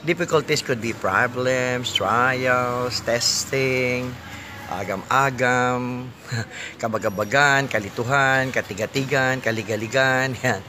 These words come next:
Those are difficulties. Are you? Wow! Praise be to God. <laughs> Yan. Pambira, no? Nagagalit kayo ngayon dahil may problema na nga. Praise to, praise be to God pa. Glory to God. Yeah, why do I say that?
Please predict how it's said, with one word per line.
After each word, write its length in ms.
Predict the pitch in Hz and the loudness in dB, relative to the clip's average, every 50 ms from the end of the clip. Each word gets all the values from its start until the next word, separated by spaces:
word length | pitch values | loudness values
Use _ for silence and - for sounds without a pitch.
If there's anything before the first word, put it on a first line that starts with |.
| - - - - - - | -14 -14 -14 -12 -4 2
Those 240 | 156 156 156 165 151 | 4 4 6 6 4
are 80 | 131 | 4
difficulties. 800 | 113 127 123 - 107 - 104 92 - - 87 82 - - - - - - - - - - - - - - - - - | 4 0 0 0 -2 -2 -4 -4 -4 -6 -6 -2 -2 -2 -2 -2 -6 -14 -16 -16 -16 -16 -16 -16 -16 -16 -10 -4 -2
Are 80 | 110 110 | -2 0
you? 320 | 107 120 143 190 262 - - - - - - - - - - 101 | 2 2 4 4 4 2 -2 -10 -12 -12 -12 -12 -12 -8 -4 0
Wow! 640 | 123 143 160 170 175 180 175 165 156 139 120 95 - - - - - - - | 4 4 6 6 6 6 6 4 4 2 0 -4 -8 -12 -12 -12 -12 -8 0
Praise 240 | - 196 202 - - | 4 6 6 6 4
be 160 | 147 185 196 - | 2 2 2 2
to 80 | - 165 | 2 0
God. 400 | 131 143 135 165 311 311 254 151 120 104 - - | 2 2 2 2 2 2 0 0 -2 -4 -10 -12
<laughs> 160 | - - 117 110 | -10 -8 -4 0
Yan. 240 | - 202 185 160 147 - - - - - - - | 4 6 6 6 4 0 -6 -14 -14 -12 -8 -6
Pambira, 480 | 107 110 107 113 113 120 117 147 147 | -6 -4 -2 0 2 4 6 6 6
no? 240 | 143 139 135 135 139 | 6 4 4 2 2
Nagagalit 560 | 135 120 110 120 113 110 110 117 113 120 117 | 0 0 0 2 2 4 4 4 2 2 2
kayo 160 | - 123 123 | 2 4 4
ngayon 240 | 120 123 139 147 131 | 4 4 4 4 4
dahil 240 | 117 113 120 117 113 104 - - | 4 4 4 4 2 0 -2 -2
may 80 | 120 117 | -2 0
problema 400 | - 127 117 113 117 113 113 120 | 0 0 4 4 4 4 4 2
na 80 | 117 | 2
nga. 160 | 135 156 151 139 | 2 2 2 2
Praise 240 | - 123 120 120 - - | 4 2 2 2 0 -2
to, 80 | - 123 117 - 117 | -2 -2 0 2 2
praise 160 | 123 123 - - 135 | 2 2 2 0 -2
be 80 | 135 | 0
to 80 | - 135 120 | 0 0 2
God 160 | 120 123 117 113 - | 4 4 4 4 6
pa. 160 | 165 151 135 - - - - - - - - - 131 | 6 6 6 6 2 -4 -4 -4 -4 -4 -4 0 4
Glory 320 | 151 147 143 147 151 151 | 8 8 8 8 8 6
to 80 | 147 151 | 4 2
God. 400 | 139 135 151 151 147 135 120 107 | 4 6 8 8 8 6 6 4
Yeah, 240 | 107 131 131 127 127 | 4 4 4 6 6
why 160 | 170 226 240 | 4 4 4
do 160 | 180 226 - | 4 4 4
I 80 | 180 175 | 4 6
say 240 | - - 165 170 180 | 4 4 4 2 2
that? 240 | 147 131 98 85 | 0 0 -2 -4